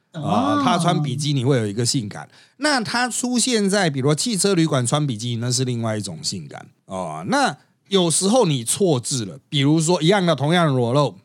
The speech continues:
Speaker 1: 穿内衣的展示，你穿一般，啊，就是在穿内衣出现在寝室的场景，和出现在海滩，哦，会不一样。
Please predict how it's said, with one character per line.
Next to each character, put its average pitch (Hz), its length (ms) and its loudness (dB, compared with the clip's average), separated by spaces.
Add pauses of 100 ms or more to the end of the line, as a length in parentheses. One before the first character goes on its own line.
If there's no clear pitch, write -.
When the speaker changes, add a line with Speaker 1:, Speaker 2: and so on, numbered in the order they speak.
Speaker 1:
穿 156 240 0
内 160 180 4
衣 147 140 2
的 139 100 2
展 90 300 -8
示， 101 260 -6 (360)
你 160 200 2
穿 185 380 2
一 202 100 0
般， 185 440 0
啊， 131 200 0
就 127 160 -2
是 151 140 0
在 151 300 2
穿 180 200 0
内 185 140 2
衣 165 140 2
出 165 160 0
现 151 280 2
在 131 380 0 (320)
寝 139 260 -2
室 190 200 0
的 143 120 2
场 117 300 -2
景， 120 240 -6 (140)
和 185 200 0
出 175 200 2
现 160 200 2
在 151 160 2
海 87 280 -6
滩， 117 320 -4 (400)
哦， 156 180 2
会 233 160 4
不 175 240 2
一 131 120 4
样。 127 260 2